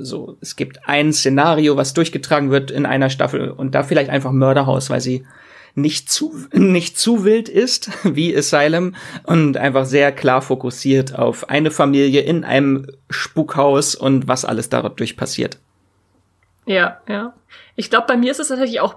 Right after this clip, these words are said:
Speaker 2: Mörderhaus auf jeden Fall. So als erste Staffel war das echt ein super starker Einstieg in American Horror Story. Und ansonsten sind bei mir auf den Plätzen danach auf jeden Fall noch Freakshow, die ich sehr mag, und tatsächlich auch Roanoke. Da haben wir ja vorhin schon ein bisschen ausführlicher drüber gesprochen,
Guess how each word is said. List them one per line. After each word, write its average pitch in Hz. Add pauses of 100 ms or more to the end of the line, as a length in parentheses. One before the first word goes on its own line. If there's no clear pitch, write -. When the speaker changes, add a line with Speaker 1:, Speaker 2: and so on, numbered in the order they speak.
Speaker 2:
Mörderhaus 240
auf 302
jeden 294
Fall. 277
So 233
als -
erste 202
Staffel 240
war 220
das 220
echt -
ein 220
super 262
starker -
Einstieg -
in 196
American 190
Horror 214
Story. 233 (600)
Und 214 (160)
ansonsten 196
sind 226
bei 226
mir 240
auf -
den 233
Plätzen 226
danach 202
auf -
jeden 226
Fall 214
noch 202
Freakshow, 359
die 302
ich 302
sehr 262
mag, 262
und 240 (100)
tatsächlich 294
auch -
Roanoke. 185
Da 190
haben 196
wir 196
ja 190
vorhin 196
schon 190
ein 185
bisschen 196
ausführlicher 202
drüber 190
gesprochen, 190